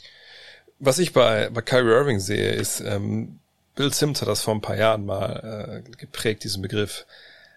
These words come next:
Kyrie Irving ist voll in der Tyson-Zone.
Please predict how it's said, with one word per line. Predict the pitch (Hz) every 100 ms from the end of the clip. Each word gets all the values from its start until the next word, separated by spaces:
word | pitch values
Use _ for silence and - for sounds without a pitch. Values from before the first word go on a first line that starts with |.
| _ _ _ _ _ -
Kyrie | - 180
Irving | 147 143 104
ist | -
voll | - - 160
in | 110
der | 98
Tyson-Zone. | - 127 127 104 95 107 - -